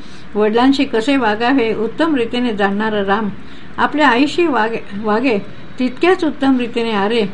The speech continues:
तुझ्याशी वागत नव्हता काय? तशीच माझी थोरली आई कौसल्या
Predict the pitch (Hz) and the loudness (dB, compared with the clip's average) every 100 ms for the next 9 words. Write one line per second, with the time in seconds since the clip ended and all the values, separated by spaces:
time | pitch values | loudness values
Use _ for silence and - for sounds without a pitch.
0 | - - - 226 277 294 285 220 190 208 | -8 -10 -2 2 4 2 2 2 2 0
1 | 233 220 185 180 185 - - - - - | 0 -2 -2 -4 -4 -8 -10 -12 -12 -12
2 | - - - - - 277 370 359 330 311 | -12 -12 -12 -6 0 2 4 2 0 0
3 | 302 254 202 240 277 220 214 190 220 233 | 0 0 0 0 0 0 0 0 0 -2
4 | 196 | -2